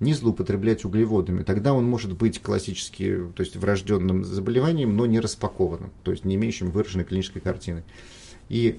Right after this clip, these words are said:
может быть ситуация, в которой, м, она распаковывается.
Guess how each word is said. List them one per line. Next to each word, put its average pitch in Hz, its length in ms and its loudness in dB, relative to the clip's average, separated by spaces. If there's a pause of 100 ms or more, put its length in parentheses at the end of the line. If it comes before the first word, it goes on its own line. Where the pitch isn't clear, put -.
(140)
может 123 440 4
быть 92 180 -2
ситуация, 101 480 0
в - 80 -8
которой, 101 500 0 (160)
м, - 280 -8
она 104 500 2 (200)
распаковывается. 95 760 -2